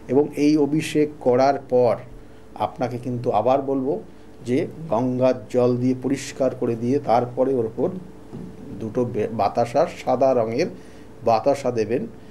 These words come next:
এবং ওর সঙ্গে সঙ্গে আপনাকে দেবেন অল্প পরিমাণে মধু দিয়ে দেবেন বাতাসার মধ্যে এবং আপনি আপনার মনস্কামনা জানাবেন এবং সেখানে অল্প পরিমাণ বাতাসা, মধু এবং সেখানে দিতে হবে আপনাকে আতপ চাল।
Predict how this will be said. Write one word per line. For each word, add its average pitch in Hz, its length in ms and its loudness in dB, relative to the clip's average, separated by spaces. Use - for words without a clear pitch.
এবং 180 400 2
ওর 127 120 -6
সঙ্গে 123 340 -4
সঙ্গে 113 260 -4
আপনাকে 110 300 -4
দেবেন 113 280 -2
অল্প 110 440 -4
পরিমাণে 123 520 -2
মধু 147 320 0
দিয়ে 127 200 2
দেবেন 104 260 -2
বাতাসার 110 560 0
মধ্যে 92 320 -10
এবং 202 300 2
আপনি 156 340 -2
আপনার 127 320 -2
মনস্কামনা 113 720 -4
জানাবেন 98 400 -4
এবং 117 140 -6
সেখানে 127 460 -4
অল্প 110 380 -4
পরিমাণ 139 400 0
বাতাসা, 139 640 2
মধু 123 500 -2
এবং 170 380 0
সেখানে 123 360 -2
দিতে 113 220 -4
হবে 131 120 6
আপনাকে 135 300 -2
আতপ 120 340 -2
চাল। 95 200 -6